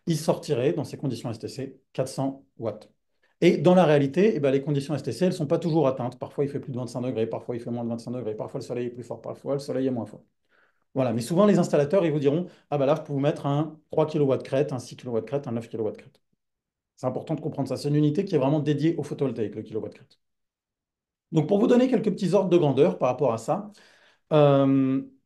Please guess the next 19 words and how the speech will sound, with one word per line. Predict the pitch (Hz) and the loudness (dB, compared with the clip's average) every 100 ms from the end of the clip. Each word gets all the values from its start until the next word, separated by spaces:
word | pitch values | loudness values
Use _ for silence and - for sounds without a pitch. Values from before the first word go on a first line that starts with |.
| _ _ _ | _ _ _
si | - - | -10 -2
vous | 202 214 | 0 4
avez | 202 226 | 4 4
une | 180 | 2
surface | - - 220 | -2 -2 -2
disponible | 170 180 190 185 185 | 0 -4 0 2 2
sur | 156 | 0
votre | 156 | -2
toit | 180 156 | 0 -2
de | |
trente | - - 226 | -2 -2 0
mètres | 190 175 | 2 2
carrés, | 165 135 151 | 2 2 0
vous | 156 | -2
pouvez | 165 185 | 0 2
mettre | 196 196 - - - | 4 4 0 -16 -6
à | 180 | -2
peu | 196 | -2
près | 190 190 175 | -2 -2 -2